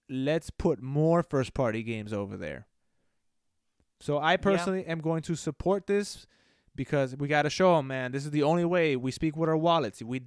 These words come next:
Speaker 1: we like something, you buy it. You don't like something, you don't buy it.
Speaker 2: Yeah,
Speaker 1: Buy
Speaker 2: that's
Speaker 1: this,
Speaker 2: the only
Speaker 1: show
Speaker 2: way the
Speaker 1: them.
Speaker 2: big companies listen.
Speaker 1: All right, this is, this is amazing because so-,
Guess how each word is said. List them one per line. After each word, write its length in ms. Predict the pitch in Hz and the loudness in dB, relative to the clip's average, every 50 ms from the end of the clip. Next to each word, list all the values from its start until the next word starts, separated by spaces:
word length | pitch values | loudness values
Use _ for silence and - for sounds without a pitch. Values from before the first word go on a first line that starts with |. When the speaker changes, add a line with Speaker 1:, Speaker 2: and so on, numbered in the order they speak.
| 131 147 139 | -12 -10 -8
Speaker 1:
we 120 | 123 123 | -6 -2
like 240 | 139 160 165 185 - | 0 0 0 0 0
something, 300 | - 196 185 185 190 180 | -4 -6 -6 -6 -8 -6
you 160 | 151 143 143 | -4 -4 -2
buy 220 | 139 151 151 160 160 | -2 -2 0 0 -2
it. 120 | 156 110 | -2 -4
You 120 | 117 113 113 | -6 -4 -2
don't 240 | 135 147 160 165 | 0 0 0 0
like 200 | 165 160 160 156 | -2 -2 -4 -4
something, 420 | - - 165 156 151 165 165 160 147 _ _ _ _ _ - | -6 -8 -8 -8 -6 -8 -8 -8 -10 _ _ _ _ _ -12
you 80 | 110 113 | -6 -2
don't 200 | 123 139 139 127 | 2 2 2 2
buy 160 | - 104 92 | 0 -4 -6
it. 160 | 90 - _ _ _ _ _ _ _ _ _ _ _ _ _ _ _ _ _ - | -6 -12 _ _ _ _ _ _ _ _ _ _ _ _ _ _ _ _ _ -20
Speaker 2:
Yeah, 400 | 139 139 135 135 135 127 110 104 | -20 -20 -16 -12 -10 -8 -4 0
Speaker 1:
Buy 220 | 156 156 170 185 180 | 2 4 4 4 4
Speaker 2:
that's 280 | 170 180 180 175 165 - | 4 2 2 2 0 0
Speaker 1:
this, 100 | 160 156 | 0 4
Speaker 2:
the 60 | 185 | 6
only 100 | 165 170 | 6 6
Speaker 1:
show 40 | 175 | 6
Speaker 2:
way 60 | 170 | 4
the 60 | - 123 | 2 -2
Speaker 1:
them. 100 | 104 90 | -4 -6
Speaker 2:
big 140 | 110 - - | -10 -14 -14
companies 340 | - 104 - - 101 98 - _ _ _ _ | -16 -18 -18 -18 -20 -20 -20 _ _ _ _
listen. 280 | - - 98 104 - - _ _ - | -20 -20 -20 -20 -20 -20 _ _ -6
Speaker 1:
All 80 | 127 123 | -4 -2
right, 240 | 127 143 151 - - - | -2 -2 -2 -4 -6 -6
this 200 | 156 156 147 - | -6 -4 -2 -2
is, 140 | 175 165 156 | -4 -2 -2
this 160 | 160 160 - | -2 -2 -2
is 100 | 170 160 | -2 -2
amazing 440 | 170 165 180 185 190 175 170 170 156 | -2 0 0 0 0 0 -2 -4 -4
because 420 | 147 147 - 156 143 131 131 120 | -4 -4 -2 0 0 0 0 -2
so-, 320 | - - - 156 139 147 | -4 -2 -2 -2 -2 -4